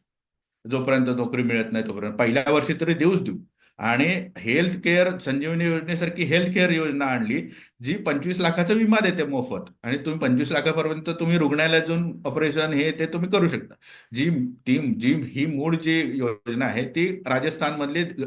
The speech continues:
अशोक गेहलोतनं आणलेली होती, जी महाराष्ट्रामध्ये पण त्यांनी हे वचन दिलेलं होतं, आ, जाहीरनाम्यामध्ये दिलेलं होतं. तर बीजेपीला आता असं करावं लागेल की, ह्या रेवड्या ज्या आहेत,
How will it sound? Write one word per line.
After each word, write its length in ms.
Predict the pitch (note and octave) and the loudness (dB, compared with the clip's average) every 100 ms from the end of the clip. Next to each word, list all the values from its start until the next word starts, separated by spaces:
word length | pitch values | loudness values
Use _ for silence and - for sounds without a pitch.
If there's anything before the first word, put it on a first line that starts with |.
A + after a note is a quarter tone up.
| - | -4
अशोक 220 | B2 D3 | -4 0
गेहलोतनं 400 | C#3+ C#3+ E3 D3 | 2 4 4 2
आणलेली 280 | A#2+ G#2+ G2+ | 2 2 0
होती, 260 | F#2 F2+ - - - A2 | -8 -12 -14 -18 -8 2
जी 100 | D#3 | 2
महाराष्ट्रामध्ये 720 | A#2 B2+ D#3+ E3 E3+ E3+ F3+ | 4 4 2 2 2 4 2
पण 200 | G3 F3+ | 0 0
त्यांनी 200 | D#3+ D#3 | 2 2
हे 100 | D3 | 2
वचन 360 | B2 B2 A#2 | 2 0 0
दिलेलं 300 | A2 F#2+ F#2+ | -2 -4 -8
होतं, 160 | F#2 F#2+ | -6 -2
आ, 100 | A2 | 0
जाहीरनाम्यामध्ये 720 | A2 A2+ A2+ A2 G#2+ G#2+ G2+ | 2 2 2 2 0 0 -2
दिलेलं 340 | F#2 F#2 E2+ | -4 -6 -6
होतं. 160 | D#2+ - _ - - - - | -10 -16 _ -20 -20 -12 0
तर 140 | E3+ F#3 - - | 0 0 -6 -10
बीजेपीला 720 | G#2 A2+ A2+ C3+ F#3 F#3+ G#3+ | 0 4 4 4 2 2 2
आता 300 | C#3+ C3 D#3+ | 2 2 2
असं 180 | D3 D#3 | 0 0
करावं 300 | A#2 G#2+ G2 | -2 -2 -2
लागेल 380 | F#2 G2 C3 B2+ | -6 -6 -6 -4
की, 60 | D#3+ | 0
ह्या 540 | F3 A2 A2 D3+ - | 0 2 2 2 2
रेवड्या 300 | C3+ B2+ B2 | -2 0 2
ज्या 140 | C3 A2+ | 2 0
आहेत, 200 | G2+ | -2